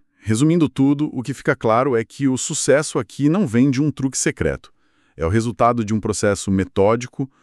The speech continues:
um trabalho quase antropológico pra entender a audiência, aplicar a psicologia na comunicação, usar uma estrutura testada e, talvez o mais importante, executar isso em escala, com muitos testes.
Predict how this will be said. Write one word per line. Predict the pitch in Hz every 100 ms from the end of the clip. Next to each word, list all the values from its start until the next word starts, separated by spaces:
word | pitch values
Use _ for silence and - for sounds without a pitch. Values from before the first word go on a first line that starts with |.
| _ _ -
um |
trabalho | 110 127 120 123
quase | - 120 120
antropológico | 113 127 165 139 113 135 107 -
pra | 104 107
entender | 104 107 98
a | 110
audiência, | 127 107 101 123 - 151 _ _ _
aplicar | - 95 110 120
a |
psicologia | 117 - 123 110 92 113
na | 135
comunicação, | - 151 147 147 156 - 127 120 131 _ _ _
usar | 107 98
uma | 117 123
estrutura | - 120 123 120
testada | 143 - 113 98 101 110 - -
e, | 120 135
talvez | - 117 101 107
o | 101
mais | 101 117 110
importante, | 104 110 - 101 104 - - -
executar | 101 117 - 90 98
isso | 107 - 120
em |
escala, | 123 - 92 85 95 - _ _ _ _
com | 110 104
muitos | 92 110 - -
testes. | 80 62 - -